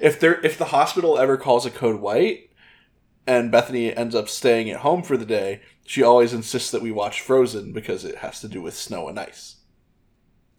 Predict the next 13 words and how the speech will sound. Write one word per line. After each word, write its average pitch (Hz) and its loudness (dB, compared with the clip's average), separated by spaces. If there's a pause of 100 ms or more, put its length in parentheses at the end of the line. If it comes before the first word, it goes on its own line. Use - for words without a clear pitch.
(840)
For - -4
those 139 6
of 139 0
you 139 2
that 127 2
don't 170 8
know, 131 8
a - 6
code 160 8
white 135 6
is 117 -4
when 120 0
a 113 -6